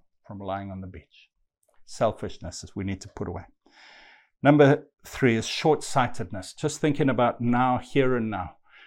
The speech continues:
Let's not just think about here and now. Let's not just think about twenty or thirty years, which is our retirement. Let's think about eternity, not short-sighted,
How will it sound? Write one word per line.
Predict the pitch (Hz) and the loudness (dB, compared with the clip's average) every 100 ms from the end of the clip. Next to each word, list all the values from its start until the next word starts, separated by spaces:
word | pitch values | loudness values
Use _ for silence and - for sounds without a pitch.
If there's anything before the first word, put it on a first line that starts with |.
| _ - | _ 0
Let's | 147 185 165 | 2 2 0
not | 180 185 | -2 0
just | 165 - | -4 -2
think | 151 123 | 0 0
about | 127 - | 0 0
here | 135 113 | 0 0
and | 104 | 0
now. | 110 | -2
Let's | 110 156 - | -2 -2 -2
not | 170 208 | -2 -2
just | 185 - | -4 -2
think | 156 139 | -2 -2
about | 135 127 127 - - | 0 0 0 -4 -10
twenty | - 151 151 | -2 0 0
or | 127 | 0
thirty | - 147 139 | 0 0 2
years, | 127 160 117 101 101 - - - - - | 0 0 0 -2 -8 -14 -20 -20 -18 -6
which | 113 110 117 | -4 -4 -4
is | 113 | 0
our | 117 | 0
retirement. | 113 107 - 143 131 92 92 | 0 -4 -4 -2 -2 -6 -4
Let's | 135 185 - | -2 -2 -2
think | 156 139 | -2 -2
about | 117 117 107 | -4 -4 -6
eternity, | 101 - - 117 110 95 - 85 | -8 -12 -8 -4 -4 -6 -10 -8
not | 110 143 - | -4 -4 -4
short-sighted, | - 165 175 - 123 107 - 107 | -6 -4 -4 -4 -6 -6 -6 -8